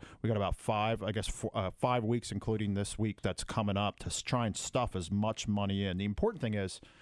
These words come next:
is especially if you have those money taken out of your paycheck and maybe you're not working for one of the big guys where it's Fidelity or Vanguard,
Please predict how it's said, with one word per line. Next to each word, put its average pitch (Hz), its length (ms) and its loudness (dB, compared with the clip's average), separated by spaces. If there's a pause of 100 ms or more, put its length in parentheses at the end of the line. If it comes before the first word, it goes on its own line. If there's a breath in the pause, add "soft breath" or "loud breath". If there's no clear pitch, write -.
(280 loud breath)
is 110 100 0
especially 143 400 0
if 123 140 0
you 120 60 4
have 117 100 0
those 107 180 0
money 110 220 0
taken 107 340 -2
out 101 160 0
of 90 140 -2
your 87 100 0
paycheck 110 540 0
and 85 180 -4
maybe 98 160 0
you're 98 80 0
not 87 140 0
working 98 200 0
for 95 220 -2
one 98 140 0
of 90 40 -2
the 87 60 -2
big 95 180 -2
guys 98 300 0
where 87 80 -2
it's - 100 -6
Fidelity 92 560 0
or 76 120 -2
Vanguard, 95 640 0